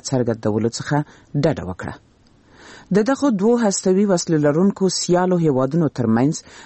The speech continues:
د دوه زره دریم میلادي کال د نافذ شوي اوربند په سرغړونه کې وخت ناوخت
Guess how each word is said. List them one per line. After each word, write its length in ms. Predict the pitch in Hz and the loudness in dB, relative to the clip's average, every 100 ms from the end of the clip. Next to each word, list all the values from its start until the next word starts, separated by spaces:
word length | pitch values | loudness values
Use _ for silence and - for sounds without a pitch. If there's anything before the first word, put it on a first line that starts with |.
| - 147 | -2 0
د 100 | 151 | 2
دوه 120 | 185 214 | 0 0
زره 160 | 226 220 165 | 2 2 2
دریم 240 | 151 170 185 | 2 4 4
میلادي 340 | 151 131 117 120 | 2 2 0 -2
کال 240 | 151 151 156 | 0 0 2
د 20 | 143 131 | 0 0
نافذ 300 | 120 113 - | -2 -4 -2
شوي 240 | - 196 190 147 | -2 0 2 2
اوربند 360 | 120 139 160 - | 0 0 0 -2
په 60 | - | -2
سرغړونه 560 | 127 - 107 104 151 170 | -4 -2 0 2 0 0
کې 80 | 175 - - - 175 | -2 -4 -12 -6 0
وخت 240 | 214 - 151 | 0 0 -2
ناوخت 300 | 120 131 - | 0 0 0